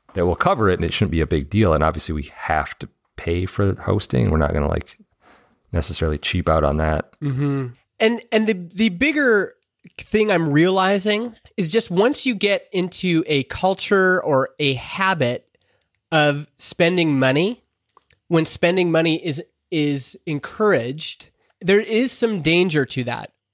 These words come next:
Speaker 2: where, where you, you just take the soundbite, which is, "Oh, come on, our, our big, our biggest expense by far is salaries. Like, anything else we spend money on is just small and compare," you know, which,
Speaker 1: Right.
Speaker 2: which is true.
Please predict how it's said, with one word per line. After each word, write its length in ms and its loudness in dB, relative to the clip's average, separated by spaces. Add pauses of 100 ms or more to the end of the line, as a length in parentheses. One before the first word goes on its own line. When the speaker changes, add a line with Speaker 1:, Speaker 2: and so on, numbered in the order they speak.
Speaker 2:
where, 380 2 (240)
where 260 2
you, 320 -2
you 160 -2
just 260 -2
take 560 -2
the 180 0
soundbite, 640 0
which 180 -8
is, 240 -4 (160)
"Oh, 180 -4
come 260 2
on, 280 2
our, 180 2 (220)
our 80 2
big, 380 0 (140)
our 140 4
biggest 400 0
expense 400 -2
by 200 0
far 340 2
is 120 -2
salaries. 640 0
Like, 300 -6 (200)
anything 280 2
else 160 2
we 60 2
spend 260 0
money 200 4
on 280 2
is 260 0
just 460 -4 (400)
small 380 0
and 60 -4
compare," 340 -4 (120)
you 160 0
know, 60 -4 (640)
which, 180 2
Speaker 1:
Right. 340 0
Speaker 2:
which 160 -4
is 220 -4
true. 760 0